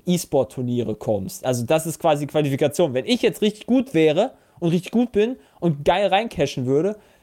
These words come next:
kann ich vielleicht theoretisch auch fifa-E-Sportler werden, in dem Sinne. Also kann jeder, kann halt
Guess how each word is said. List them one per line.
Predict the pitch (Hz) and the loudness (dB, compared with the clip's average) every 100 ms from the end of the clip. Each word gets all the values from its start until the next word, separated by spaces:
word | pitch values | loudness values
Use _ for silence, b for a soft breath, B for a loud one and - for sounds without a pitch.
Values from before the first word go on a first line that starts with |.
| b b b _ _ | b b b _ _
kann | - 247 | 0 0
ich | 185 | 0
vielleicht | 160 143 131 | 2 2 2
theoretisch | 175 156 175 180 196 | 2 4 4 2 2
auch | 254 208 | 4 2
fifa-E-Sportler | - 180 156 156 151 139 139 131 127 117 | 0 -4 0 0 0 -2 0 0 0 2
werden, | 110 107 - | 2 0 -2
in | 143 | -2
dem | 135 135 | 0 0
Sinne. | 107 117 104 87 _ | 0 -4 -4 -10 _
Also | - 135 | -4 -4
kann | 131 143 139 | -2 -2 -2
jeder, | 143 160 208 226 | 0 0 0 -2
kann | 160 143 160 | -2 -2 0
halt | 190 | 0